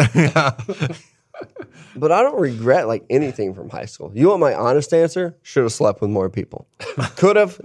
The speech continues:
Speaker 2: didn't. So if you could, would you? Yes.
Speaker 1: So on a serious note,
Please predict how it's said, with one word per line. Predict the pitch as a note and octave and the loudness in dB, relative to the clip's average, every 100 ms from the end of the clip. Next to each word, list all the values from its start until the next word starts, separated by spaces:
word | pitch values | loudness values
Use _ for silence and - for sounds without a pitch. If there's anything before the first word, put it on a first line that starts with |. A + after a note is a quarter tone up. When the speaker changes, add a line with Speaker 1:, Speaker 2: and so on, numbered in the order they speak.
| B2+ A2 | -8 2
Speaker 2:
didn't. | C#3 - - A3+ - | 2 2 -6 -18 -6
So | - B2+ B2 A#2+ _ - | 2 4 4 0 _ -10
if | B2+ A#2 | -6 -4
you | G#2+ | -6
could, | - D3+ D#3 | 0 2 2
would | D#3+ A#2+ D3 D3+ | 2 2 2 4
you? | F3+ F3 _ | 0 0 _
Yes. | - A2+ C#3 C#3+ A2 | -10 -2 0 0 0
Speaker 1:
So | D#3+ C3+ - - - | 2 0 -2 -6 0
on | D#3+ | 0
a | |
serious | C#3 G3 G3+ C3 | 0 0 0 0
note, | A2 G2 | -4 -4